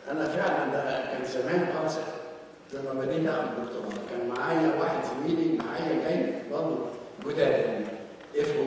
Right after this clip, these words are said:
بي زي ما بيسموه هنا، ده جاي فريش على طول. فهو جريك صنفي، كان بقى ايه؟ فكنت مسكته بقى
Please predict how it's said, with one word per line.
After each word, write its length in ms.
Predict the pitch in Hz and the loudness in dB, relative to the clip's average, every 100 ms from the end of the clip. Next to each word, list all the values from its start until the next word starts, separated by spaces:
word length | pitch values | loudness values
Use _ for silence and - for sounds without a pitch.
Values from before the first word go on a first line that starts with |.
| - | 0
بي 200 | 135 123 | 0 0
زي 160 | - - | 0 0
ما 180 | - | 0
بيسموه 480 | - - 120 127 120 | -2 -4 -4 -4 -2
هنا، 240 | 117 117 107 | -2 -2 -4
ده 60 | 110 | -4
جاي 160 | 123 120 123 | -2 -2 0
فريش 220 | 127 127 | 0 0
على 140 | - 113 | -2 -4
طول. 400 | 110 107 104 - - - - - - - - | -6 -8 -10 -10 -14 -16 -18 -20 -18 -16 -2
فهو 380 | - 170 170 160 | 2 4 4 6
جريك 540 | 180 170 135 135 - | 4 4 2 0 -2
صنفي، 360 | - - - - 139 | -4 -6 -8 -10 -8
كان 200 | 143 156 | -4 -2
بقى 220 | 151 147 | 0 2
ايه؟ 160 | 147 - - - - - - - - | 2 0 -2 -6 -10 -12 -14 -16 -10
فكنت 420 | 127 120 120 - | -6 -2 0 0
مسكته 460 | 160 185 180 147 151 | 0 0 0 0 0
بقى 420 | 160 160 165 - | 2 4 4 2